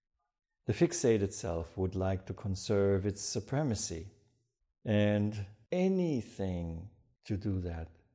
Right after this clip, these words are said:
is fine. The small self, the ego, the constructed identity,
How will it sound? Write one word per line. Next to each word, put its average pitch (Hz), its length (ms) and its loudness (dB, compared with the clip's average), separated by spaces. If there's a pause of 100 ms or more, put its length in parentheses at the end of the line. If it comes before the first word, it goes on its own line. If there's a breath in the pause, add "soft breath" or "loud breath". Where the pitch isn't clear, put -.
(140)
is 85 300 -4 (320)
fine. 78 320 -12 (2750)
The 107 60 -10
small 104 500 2
self, 87 460 -4
the - 160 -8
ego, 90 760 -2
the 98 80 -6
constructed 98 840 -6
identity, 98 920 -4